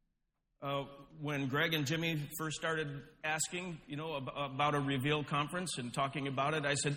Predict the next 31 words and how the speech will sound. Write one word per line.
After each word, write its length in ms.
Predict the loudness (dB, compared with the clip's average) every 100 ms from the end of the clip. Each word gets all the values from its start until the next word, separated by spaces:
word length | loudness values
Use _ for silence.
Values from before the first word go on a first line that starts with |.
| 0 2
"I 60 |
don't 200 | 4 2 2
think 220 | 0 2
people 260 | 0 2 2
are 120 | 2
gonna 240 | 2 0 0 -2
fly 300 | 2 2 4
on 180 | 2 4
airplanes 560 | 4 2 0 0 -2 -4 -10 -16 -2
and 220 | 2 2 2
pay 420 | 4 6 6 2 -2 -4 2
to 80 | 6
get 260 | 6 4
their 160 | 4 4
heads 500 | 2 2 4 4 2 0 -4
screwed 440 | -4 0 0 0
with." 160 | -2 -4 -10 -16 -20 -20 _ _ -20 -20 -20 -20 -20 -20 -20 _ 2
I, 100 | 2 6
I 80 | 8
don't, 160 | 8 6
I 120 | 6 8
think 220 | 4 6
most 380 | 8 8 8 6 6
people 260 | 2 2
go 200 | 2 2
to 100 | 2
conferences 640 | 2 4 4 2 0 0 0 -4 -8 0
to 280 | 4 6 4 0 -10 -8 0
get 480 | 4 4 2 -4 2
their 360 | 6 6 4 -2
current 360 | -2 2 2